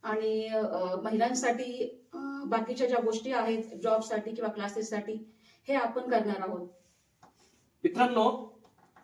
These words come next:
Speaker 2: यांची संकल्पना पाहिली तर हे शहर सामाजिक सुविधांचं आगार झालं पाहिजे.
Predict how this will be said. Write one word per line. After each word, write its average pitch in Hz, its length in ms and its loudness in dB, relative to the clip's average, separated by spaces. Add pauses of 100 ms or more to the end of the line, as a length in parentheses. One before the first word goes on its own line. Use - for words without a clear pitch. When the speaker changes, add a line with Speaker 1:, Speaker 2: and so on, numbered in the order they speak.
(320)
Speaker 2:
यांची 202 320 6
संकल्पना 233 640 6
पाहिली 170 680 2 (260)
तर 240 60 6
हे 233 240 8
शहर 202 400 6 (600)
सामाजिक 233 600 8
सुविधांचं 208 800 2
आगार 165 320 6
झालं 160 220 2
पाहिजे. 160 420 2